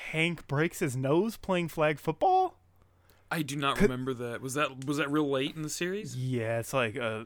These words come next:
Speaker 1: f-, one of the final two season episodes. It's not a great episode, but he has a horrifying fucked up dream.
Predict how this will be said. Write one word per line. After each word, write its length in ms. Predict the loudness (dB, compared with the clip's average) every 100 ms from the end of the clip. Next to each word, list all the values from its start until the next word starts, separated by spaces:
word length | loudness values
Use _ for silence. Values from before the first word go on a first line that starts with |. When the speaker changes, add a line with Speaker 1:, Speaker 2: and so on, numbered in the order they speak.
| -12
Speaker 1:
f-, 140 | -20 -16
one 160 | -12 -10
of 80 | -8
the 220 | -8 -8 -10
final 420 | -16 -8 -6 -6
two 180 | -8 -8
season 360 | -6 -8 -8 -10
episodes. 380 | -8 -8 -8 -4
It's 80 |
not 160 | 2 2
a 20 |
great 280 | 2 2 4
episode, 240 | 2 0 -2
but 120 | 2
he 60 | 4
has 120 | 4
a 60 | -2
horrifying 720 | -2 -2 -2 -4 -6 -6 -6
fucked 280 | -8 -6 -10
up 140 | -8
dream. 340 | -6 -4 -6